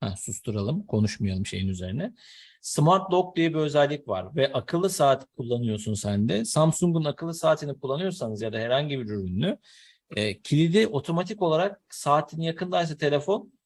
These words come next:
şifre girmeden ya da parmak izi girmeden de, e, is-, dilerseniz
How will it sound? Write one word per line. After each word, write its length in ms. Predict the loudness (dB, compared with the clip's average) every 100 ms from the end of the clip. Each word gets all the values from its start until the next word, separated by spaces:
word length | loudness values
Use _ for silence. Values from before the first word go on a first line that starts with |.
| _
şifre 400 | -6 -4 0 2
girmeden 480 | 2 0 2 4 4
ya 140 | 4 0
da 140 | 2
parmak 360 | 0 2 -2 -4
izi 200 | -6 -2
girmeden 560 | 0 0 2 2 0
de, 260 | -2 -4 -8 _ -6
e, 100 | -2 0 -2 -4
is-, 240 | -6 -2 4
dilerseniz 760 | 8 8 6 4 4 2 -4